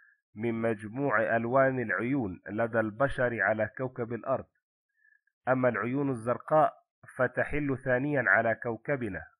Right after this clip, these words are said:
وأغلب سكان ألمانيا يتميزون بها. وهناك العيون الرمادية والخضراء التي تمثل نسبًا بسيطة من سكان العالم. وصف العرب العيون بصفات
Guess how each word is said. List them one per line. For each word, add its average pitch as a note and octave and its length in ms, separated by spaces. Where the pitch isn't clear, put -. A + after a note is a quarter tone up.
وأغلب A#2 580
سكان A#2+ 520
ألمانيا C3 720
يتميزون A#2 1000
بها. A#2 300
وهناك A#2+ 540
العيون B2+ 520
الرمادية B2 760
والخضراء A#2 880
التي A#2 380
تمثل B2 600
نسبًا B2 560
بسيطة A2+ 680
من A2 220
سكان A#2 540
العالم. A2 440
وصف E3 400
العرب C#3+ 480
العيون C3+ 500
بصفات B2 520